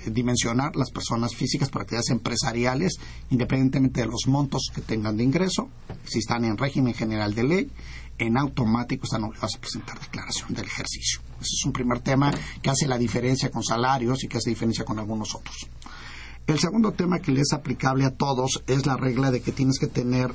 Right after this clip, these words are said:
los ingresos y las deducciones efectivamente cobrados y pagados,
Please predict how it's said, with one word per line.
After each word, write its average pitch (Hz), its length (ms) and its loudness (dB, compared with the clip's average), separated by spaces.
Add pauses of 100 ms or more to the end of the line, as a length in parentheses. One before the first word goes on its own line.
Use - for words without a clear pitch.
los 120 200 2
ingresos 139 460 2
y 131 40 4
las 123 160 0
deducciones 123 580 2
efectivamente 135 760 2
cobrados 123 460 0
y 127 40 -2
pagados, 135 680 0